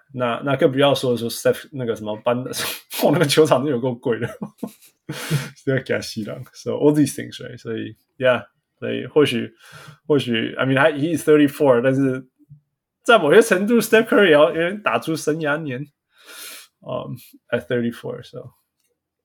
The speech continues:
we'll see，we'll see。我就是，我，我想到这些事情嘛。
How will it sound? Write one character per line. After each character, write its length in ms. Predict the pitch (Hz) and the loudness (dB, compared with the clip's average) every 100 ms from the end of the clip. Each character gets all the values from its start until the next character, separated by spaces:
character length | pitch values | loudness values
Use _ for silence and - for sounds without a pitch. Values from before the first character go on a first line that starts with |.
| _ _ _ - - | _ _ _ -20 -2
we'll 140 | 139 | -2
see，we'll 520 | 143 - 120 - 127 | 0 -4 -10 -10 -10
see。 240 | 117 - 127 | -10 -12 -12
我 80 | 120 | -8
就 200 | 131 131 | -4 -2
是， 240 | 135 131 | -2 -4
我， 160 | 135 139 139 139 | -2 -2 -2 -4
我 40 | |
想 200 | 139 127 | -2 -2
到 100 | 127 | -2
这 100 | 143 | -2
些 120 | 139 135 | 0 0
事 160 | 135 | -2
情 180 | 117 135 | -12 -14
嘛。 120 | - | -16